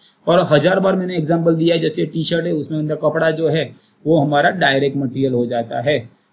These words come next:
अब वापस इसको divide करते हैं, वापस divide करते हैं, Divide नहीं, वापस एक और एक sum ले लेते हैं। और ये sum के अंदर ऐसा लिखा हुआ है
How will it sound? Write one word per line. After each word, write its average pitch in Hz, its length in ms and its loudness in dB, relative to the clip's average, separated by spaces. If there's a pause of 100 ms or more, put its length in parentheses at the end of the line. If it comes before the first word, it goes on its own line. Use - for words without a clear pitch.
अब 117 280 4
वापस 170 500 -2
इसको 214 220 0
divide 196 400 0
करते 190 260 -2
हैं, 175 340 -6 (760)
वापस 156 560 -2
divide 185 340 0
करते 175 300 -6
हैं, 160 380 -6 (480)
Divide 175 340 0
नहीं, 160 180 -2
वापस 151 360 -4
एक 160 160 -8
और 165 220 -2
एक 175 120 -8
sum 156 220 -4
ले 160 140 -2
लेते 165 280 -4
हैं। 151 280 -8 (440)
और 107 260 2
ये 107 260 0
sum 98 360 -4
के 101 80 -2
अंदर 185 280 0
ऐसा 185 220 -2
लिखा 160 340 -2
हुआ 143 340 0
है 147 500 -4